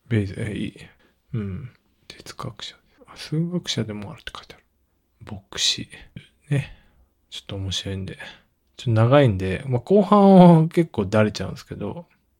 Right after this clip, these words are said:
酔っ払って、<laughs> めっちゃ酔っ払ってたんで。でもまあ、五時間ぐらいはずっと面白かったです。<laughs> うん。まあまあまあまあ。あの、分割しながら。うん。あ、ど、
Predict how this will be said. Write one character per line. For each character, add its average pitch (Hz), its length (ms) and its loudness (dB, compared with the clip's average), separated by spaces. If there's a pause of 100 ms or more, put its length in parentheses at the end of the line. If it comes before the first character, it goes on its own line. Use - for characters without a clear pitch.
(180)
酔 110 140 0
っ - 40 -4
払 113 220 -2
っ - 20 -4
て、 - 580 -2 (100)
<laughs> - 140 -16
め 131 80 -2
っ 127 40 -2
ち - 120 0
ゃ 135 40 8
酔 131 60 6
っ 131 40 -6
払 131 220 2
っ 127 60 -8
て - 160 -20
た 107 80 -10
ん 90 160 -6
で。 - 220 -14 (500)
で 135 80 0
も 127 60 4
ま 110 300 4
あ、 101 40 -10 (400)
五 110 140 4
時 123 120 4
間 156 200 4
ぐ 156 100 8
ら 127 100 10
い 104 40 6
は 95 80 0
ず - 160 -12
っ - 40 -12
と - 160 -8
面 98 140 -6
白 104 140 -12
か - 80 -20
っ - 80 -20
た - 100 -20
で - 680 0
す。 156 80 4
<laughs> 127 280 -2
う 135 100 0
ん。 117 260 -4 (180)
ま 143 180 4
あ 143 60 8
ま 127 120 8
あ 117 60 6
ま 110 140 0
あ 101 60 0
ま 95 220 -8 (520)
あ。 - 120 -8
あ 113 40 -4
の、 104 300 -8 (160)
分 143 200 6
割 143 240 2
し - 140 2
な 120 120 8
が 113 140 8
ら。 104 260 2 (560)
う 120 40 -4
ん。 95 400 -10 (260)
あ、 120 240 -2 (600)
ど、 113 220 2